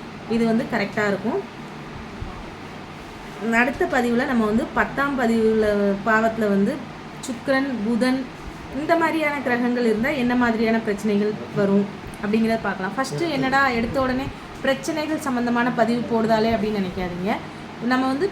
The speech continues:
பிரச்சனைகளை தெரிஞ்சுக்கிட்டா தான் தீர்வை தே-, நோக்கி ஓட முடியும். இப்போ சொல்லலாம், ஒவ்வொருத்தங்களுக்கும் ஒவ்வொரு விதமான காரத்துவம் இருக்கும், ஒவ்வொரு விதமான தசாபுத்திகள் இருக்கும். அஹ், எடுத்த உடனே இந்த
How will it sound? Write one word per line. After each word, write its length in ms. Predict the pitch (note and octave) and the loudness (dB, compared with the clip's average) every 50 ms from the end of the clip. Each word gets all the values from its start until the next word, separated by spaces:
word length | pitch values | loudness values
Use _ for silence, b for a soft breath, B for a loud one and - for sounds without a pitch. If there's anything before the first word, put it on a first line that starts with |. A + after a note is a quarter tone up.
| - - | 0 -2
பிரச்சனைகளை 580 | B3 A3+ A3+ - E4 D4 D4+ D#4 D#4 D#4 D4 - - | -2 -2 0 -2 -4 -2 -2 -2 -2 -2 -4 -2 0
தெரிஞ்சுக்கிட்டா 600 | C4 A#3 A#3+ B3 B3+ A#3+ A#3+ A#3 - B3+ A#3+ A#3+ | 0 0 2 2 0 0 -2 -2 -2 0 0 0
தான் 140 | A#3+ C#4+ E4 - - - | 0 0 -2 -4 -4 0
தீர்வை 380 | D4 D#4 F4 E4+ D#4+ D4 D#4 - | 2 4 4 4 4 2 0 0
தே-, 400 | - A#3+ A3+ A3+ A3 G#3+ G#3+ G#3 | 2 2 2 4 4 2 2 2
நோக்கி 380 | G#3 A3 A3+ A3+ A#3 A3+ - C4+ | 2 4 4 4 4 2 0 -2
ஓட 260 | A#3+ A3 G#3+ G3+ G#3 | 0 0 2 2 4
முடியும். 540 | G3+ G3 F#3 G3 G3 A3+ C#4+ - - - - - - - - - | 2 2 2 2 0 0 -2 -4 -8 -12 -14 -14 -14 -12 -8 -8
இப்போ 300 | D4 - - D#4+ D4+ D4 C#4+ C#4+ C#4 C4+ - - - | -8 -6 -4 -2 -2 -2 -2 -2 -4 -4 -6 -6 -6
சொல்லலாம், 500 | A3+ - C#4+ C#4+ D#4 D#4+ E4 C#4 - G3+ - A#3 | -2 -2 0 2 2 2 2 2 2 2 0 0
ஒவ்வொருத்தங்களுக்கும் 960 | A#3+ C4+ D4 C#4+ E4+ F#4+ G#4 G#4 G4+ - F#4 E4+ E4+ E4+ E4+ - A4+ A#4+ G#4+ C#4+ | 0 0 0 2 4 6 6 6 4 4 2 2 2 2 0 2 2 2 2 2
ஒவ்வொரு 440 | C4+ C4 C#4+ D4 D#4+ F#4 F#4 F#4 F4 | 2 2 2 2 2 4 4 4 4
விதமான 720 | E4 E4 D4+ D4+ D4+ D4 D4 D4+ D4+ D4 D#4 F4+ A4+ G#4+ - - - - - - - - - - | 4 2 2 2 2 2 2 2 2 4 4 2 2 0 -2 -8 -12 -14 -14 -14 -14 -12 0 4
காரத்துவம் 480 | C#4 C#4 C#4+ D4 - - C4+ C4+ C4+ | 6 6 6 4 2 -2 -2 0 0
இருக்கும், 360 | B3+ B3 - E4 G4+ F4+ - | 0 0 0 0 0 0 2
ஒவ்வொரு 380 | G#3 A#3+ B3 C#4 D4 E4 E4 E4 | 2 2 2 2 2 2 2 2
விதமான 420 | D4+ C#4+ B3+ C4+ C#4 C#4+ C#4+ D4+ | 2 0 0 0 0 0 0 0
தசாபுத்திகள் 720 | C4+ B3+ B3 B3 - C#4 C#4 A#3+ C4 A3+ B3 C4 B3 C4 B3+ | 0 0 -2 0 0 0 0 0 -2 -2 -2 0 2 2 2
இருக்கும். 360 | A#3 A#3+ A#3 - C#4 F4+ G4+ G#4 - - - - - - A#3+ | 2 0 -2 -2 -2 -2 -2 -4 -6 -12 -14 -14 -10 -4 -2
அஹ், 380 | C4 C4 C4 C4 B3+ B3+ B3 A3+ - - | 0 2 2 2 2 2 0 -2 -4 2
எடுத்த 360 | A#3 B3+ C#4+ F4+ F4+ - G4 | 2 4 4 4 2 2 2
உடனே 440 | F#4 F4+ D#4 D4+ E4+ F4+ G4+ F#4+ D4 | 4 4 2 2 2 2 2 2 0
இந்த 280 | C#4 C#4 D#4 D#4+ E4+ | 0 -2 -2 2 2